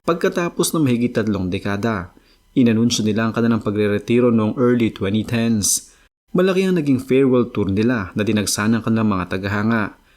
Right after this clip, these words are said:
Puno ng emosyon ang mga huling palabas na may pasasalamat at pagbabalik tanaw sa kanilang paglalakbay. Ang farewell tour ay hindi lamang pagtatapos kundi isang selebrasyon ng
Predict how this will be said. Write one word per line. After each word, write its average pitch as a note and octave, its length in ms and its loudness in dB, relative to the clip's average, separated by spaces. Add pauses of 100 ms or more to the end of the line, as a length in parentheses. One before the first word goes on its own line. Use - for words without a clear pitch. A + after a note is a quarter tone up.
(220)
Puno G2+ 240 0
ng G#2+ 160 0
emosyon G2+ 400 0
ang A#2 160 4
mga G#2+ 80 0
huling G#2+ 240 -2
palabas G#2 640 -4
na D3 80 0
may D#3 160 0
pasasalamat C3 800 0
at - 80 -4
pagbabalik A2 640 -2
tanaw G#2+ 240 0
sa - 160 -6
kanilang A2 240 0
paglalakbay. G2 960 -4 (640)
Ang F3+ 160 0
farewell E3+ 480 2
tour A2+ 240 0
ay G#2 80 0
hindi G#2 320 0
lamang G#2 320 -2
pagtatapos G#2 720 -6
kundi A2+ 320 2
isang A#2 160 -2
selebrasyon A2 720 0
ng - 20 0